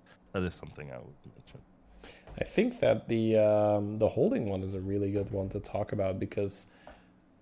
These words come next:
Speaker 2: I, I think there's definitely a meth-, me-, the methodology to it. This is a question I, I do get asked. Do I hold cards, yes or no? And the answer, like everything, is it depends. But let's, let's make a,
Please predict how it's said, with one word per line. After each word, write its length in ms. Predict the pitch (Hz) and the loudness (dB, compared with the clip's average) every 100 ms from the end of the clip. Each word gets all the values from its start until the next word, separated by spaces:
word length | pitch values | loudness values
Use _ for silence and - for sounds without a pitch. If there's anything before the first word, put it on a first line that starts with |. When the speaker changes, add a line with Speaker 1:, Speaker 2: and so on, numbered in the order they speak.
| _ - | _ 0
Speaker 2:
I, 60 | 180 | 2
I 80 | - | 2
think 240 | 147 233 311 | 2 2 4
there's 240 | 269 143 | 2 4
definitely 380 | 147 156 196 160 | 4 4 2 2
a 60 | |
meth-, 380 | 120 107 - - - | 2 0 -2 -14 -10
me-, 420 | 113 104 101 101 | -2 2 4 2
the 220 | 98 104 104 | 2 -2 -2
methodology 800 | 107 104 107 98 95 104 104 | -2 0 2 2 2 0 -4
to 160 | 92 - 95 | -6 -6 -6
it. 120 | 101 - _ _ _ | -8 -14 _ _ _
This 220 | 208 117 | -4 -2
is 120 | 160 | 0
a 60 | 165 | 0
question 540 | - 117 120 - 123 | 2 2 2 0 -2
I, 260 | 107 98 101 98 | -2 -2 -2 -2
I 60 | |
do 220 | 95 98 | -2 -2
get 420 | 101 101 98 - - _ _ | -2 -2 -2 -6 -12 _ _
asked. 540 | - 180 208 - - - - _ _ _ _ - 113 | -2 0 0 -2 -6 -14 -16 _ _ _ _ -10 -2
Do 160 | 120 120 | 6 6
I 140 | 107 | 8
hold 320 | 101 117 120 | 6 4 2
cards, 340 | - 123 123 - | 4 4 4 2
yes 240 | 104 - | 0 0
or 60 | 95 | -6
no? 300 | 85 76 - - _ _ _ _ _ | -6 -10 -14 -20 _ _ _ _ _
And 460 | - 98 95 95 95 | -4 -2 0 -2 0
the 140 | 95 | 0
answer, 260 | 101 107 113 | 2 0 -2
like 200 | 92 92 | -2 -2
everything, 440 | 113 110 98 90 | 0 0 -2 -4
is 220 | 90 90 - | -4 -8 -6
it 100 | 98 | -6
depends. 560 | - 117 90 80 - | -2 -2 -4 -6 -10
But 340 | - 110 104 - | -6 -2 -2 0
let's, 300 | 107 - - | -2 -2 2
let's 260 | 104 - | 2 2
make 400 | 107 101 117 - | 0 0 -2 -6
a, 140 | 104 | -8